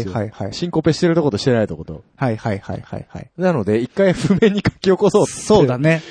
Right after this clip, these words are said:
Speaker 1: コード譜に丸打った記憶がありますね。
Speaker 2: うんうんうん。
Speaker 1: ここは出る、出ないっていう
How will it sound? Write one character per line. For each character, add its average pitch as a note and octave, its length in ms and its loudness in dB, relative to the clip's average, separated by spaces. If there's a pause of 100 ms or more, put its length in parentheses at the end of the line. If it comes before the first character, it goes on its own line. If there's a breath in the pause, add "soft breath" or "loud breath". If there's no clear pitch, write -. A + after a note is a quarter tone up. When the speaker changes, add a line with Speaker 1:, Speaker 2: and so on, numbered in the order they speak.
(120 loud breath)
Speaker 1:
コ - 140 2
ー F#3 100 6
ド G3 120 6
譜 G3+ 100 0
に F3 140 -2
丸 D#3+ 300 4
打 - 20 2
っ G3 40 -2
た - 140 -2
記 - 160 0
憶 A#2 140 0
が A2+ 80 4
あ G#2 60 0
り G#2+ 60 2
ま C3 160 4
す G#2+ 80 -2
ね。 G#2+ 60 -4
Speaker 2:
う - 20 -4
ん G2+ 40 -6
う G#2+ 60 -4
ん G#2 40 -4
う G2+ 40 -6 (160)
ん。 B2 60 -20
Speaker 1:
こ D#3 140 -8
こ G3+ 160 4
は F#3+ 120 6
出 D#3+ 140 2
る、 G2+ 200 -4
出 C3 120 4
な G2+ 120 -2
い - 0 -
っ B1+ 60 -16
て - 20 -20
い - 20 -20
う - 40 -20